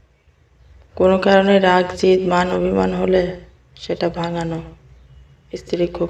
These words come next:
খুশি হয়। এগুলোতে খুশি হয় একটা মেয়ে, কোটি টাকা লাগে না।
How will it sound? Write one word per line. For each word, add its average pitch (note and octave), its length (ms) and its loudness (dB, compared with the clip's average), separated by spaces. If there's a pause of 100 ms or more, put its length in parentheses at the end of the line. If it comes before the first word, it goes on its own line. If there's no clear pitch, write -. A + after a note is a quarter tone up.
খুশি F3 380 -6
হয়। F3 200 -8 (680)
এগুলোতে G#3+ 540 4
খুশি G#3 400 0
হয় G#3 240 6
একটা G3+ 300 0
মেয়ে, F3+ 320 0 (1300)
কোটি F3 220 2
টাকা E3+ 320 -4
লাগে D#3+ 320 -4
না। E3 320 -12